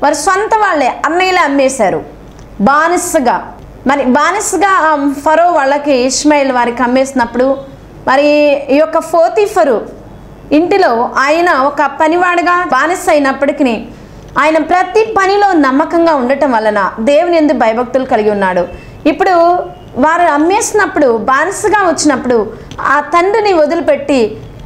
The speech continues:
తమ్ముడిని వదిలిపెట్టి ఎంతో దూరం, ఎంతో దూరం వెళ్ళాల్సిన పరిస్థితి వచ్చింది. అయినప్పటికీ నిజ దేవుని పట్ల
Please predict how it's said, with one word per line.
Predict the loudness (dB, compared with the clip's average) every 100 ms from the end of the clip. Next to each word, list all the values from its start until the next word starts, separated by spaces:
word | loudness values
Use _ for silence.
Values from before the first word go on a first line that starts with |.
| 0
తమ్ముడిని | 2 2 2
వదిలిపెట్టి | 2 0 0 -2 0 0
ఎంతో | 2 0 2 2 2
దూరం, | 2 2 2 -2 -8 -4 0
ఎంతో | 0 2 2 4
దూరం | 2 2 2
వెళ్ళాల్సిన | 2 2 2 0 -2 -4
పరిస్థితి | -2 -2 -2 -4 -2
వచ్చింది. | -2 -2 -6 -4 -6 -10 -16 -16 -4
అయినప్పటికీ | 0 2 0 0 -2 0 0 2 2
నిజ | 2 2 0
దేవుని | 2 2 2 0
పట్ల | -2 -2 0 0 -2